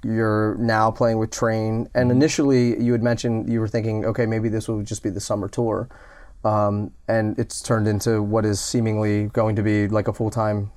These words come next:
Speaker 1: gig now for you, right?
Speaker 2: Yeah, we, we kind
Speaker 1: Or not
Speaker 2: of
Speaker 1: seemingly, but it is.
Speaker 2: Yeah, so we, we took the, um, I guess I, I just did the audition. They, they, they were interested, and we talked about it a little bit. And I said, "Hey, I got these, these commitments with Grace."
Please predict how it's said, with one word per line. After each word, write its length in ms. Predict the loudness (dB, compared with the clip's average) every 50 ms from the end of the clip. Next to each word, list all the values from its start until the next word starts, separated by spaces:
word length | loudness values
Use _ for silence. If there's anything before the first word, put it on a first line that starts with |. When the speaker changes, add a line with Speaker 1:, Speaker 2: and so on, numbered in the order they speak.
| -6 0
Speaker 1:
gig 180 | 2 2 2 2
now 260 | 0 -4 -6 -8 -12 -8
for 180 | -6 -4 -2
you, 120 | -2 0 0
right? 260 | 0 0 0 -2 -4 -8 -4
Speaker 2:
Yeah, 440 | 0 2 4 6 4 4 2 0 -2
we, 260 | 0 2 4 4 2
we 260 | 2 0 0 0 0
kind 200 | 0 0 2 2
Speaker 1:
Or 20 | 4
not 140 | 4 4
Speaker 2:
of 60 | 2 2
Speaker 1:
seemingly, 420 | 2 4 4 4 4 2 0 0
but 240 | 0 0 0 0 0
it 100 | 0 2
is. 240 | 2 2 4 2 2
Speaker 2:
Yeah, 380 | 2 4 4 4 4 4 2 0
so 220 | 0 2 2 4
we, 260 | 4 4 2 0 0 -2
we 260 | 0 0 2 0 0
took 320 | 0 2 0 0 0 0 -2
the, 240 | 0 0 2 2
um, 400 | 0 0 -2 -2 -4 -6 -10 -10 -12 -16 -20 -20 -20 -20 -20 -20 -20 -20 -20 -20 -20 -20 -20 -20 -20 -6 -2 0
I 80 | 2
guess 240 | 2 2 0 0 -6 -2 0
I, 120 | 0 0 2
I 100 | 2 2 2
just 180 | 0 -2 0
did 160 | 0 0 2
the 140 | 2 2 4
audition. 680 | 4 4 2 2 0 0 -2 -2 -2 0 -2 -2 -4 -6 -6
They, 140 | -4 -4 -4 -4 -6 -6
they, 400 | -4 -2 -2 0 -2 -2 -4 -4
they 200 | -4 -2 0 0 0
were 180 | 0 0 0
interested, 600 | 0 -2 -2 -4 -6 -4 -2 0 0 2 2 0
and 120 | 0 -2 -4
we 80 | -4
talked 280 | -2 2 2 2 2 0
about 240 | 0 0 2 2 2
it 60 | 0
a 60 | 0
little 200 | -2 -2 -2 -2
bit. 280 | -2 -2 0 0 0 0
And 100 | -2 -4
I 60 | -6
said, 240 | -6 -4 -4 -4 -2
"Hey, 180 | 0 0 0
I 80 | 0 2
got 140 | 0 0 -2
these, 280 | -2 -6 -6 -6 -12 -16 -18 -20 -20 -20 -20 -20 -16 -6
these 180 | -6 -6 -4 -4
commitments 480 | -4 -2 -2 -2 -2 -4 -6 -8 -8
with 160 | -10 -12 -8 -2
Grace." 560 | 0 2 2 2 2 0 -2 -4 -12 -14